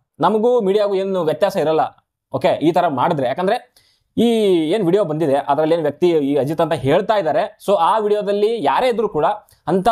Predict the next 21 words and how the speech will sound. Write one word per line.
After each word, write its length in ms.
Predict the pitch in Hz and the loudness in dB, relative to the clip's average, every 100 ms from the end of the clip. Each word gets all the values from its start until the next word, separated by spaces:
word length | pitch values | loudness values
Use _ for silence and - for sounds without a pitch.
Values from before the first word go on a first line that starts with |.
| 196 | 0
ದೊಡ್ಡ 340 | 165 170 170 | -2 -2 0
ಅಪರಾಧ 360 | 208 190 202 190 | 0 0 0 0
ಏನ್ 160 | 190 | 0
ಅಲ್ಲ 360 | 151 139 123 160 | -2 -2 0 2
ಅದು. 200 | 143 110 _ | 0 -4 _
ಕುಡಿಯೋದು 800 | - 160 165 151 165 170 147 - _ _ - 139 | -2 2 2 2 0 0 -2 -8 _ _ -4 0
and 140 | 147 143 135 | 2 2 2
ಗಾಡಿಲಿ 220 | 147 170 | 0 0
ಹೋಗುವಂತ 280 | 160 156 147 | 0 0 -2
ದೊಡ್ಡ 260 | 151 143 175 | -2 0 0
ಅಪರಾಧ 320 | 151 175 175 | 0 0 0
ಅಲ್ಲ, 200 | 151 131 131 120 | 0 0 -4 -2
but 120 | 175 - _ _ _ _ - | -4 -4 _ _ _ _ -4
ಡ್ರಿಂಕ್ 280 | 135 180 185 | 0 2 0
and 220 | 190 185 | 0 0
ಡ್ರೈವ್ 240 | 180 185 | 0 0
ಮಾಡಿದ್ದಾರೆ 320 | 170 170 160 156 | 0 -2 0 0
ಅಂತ 140 | 151 | 0
ಕೆಲವೊಂದು 400 | 165 147 143 139 | -2 0 0 0
ವಿಷಯಗಳಿದಾವೆ, 720 | 127 131 123 117 113 113 117 | -2 0 0 0 0 0 0
ಜೊತೆಗೆ, 720 | 113 135 156 160 165 - - | 0 0 0 0 0 -4 -8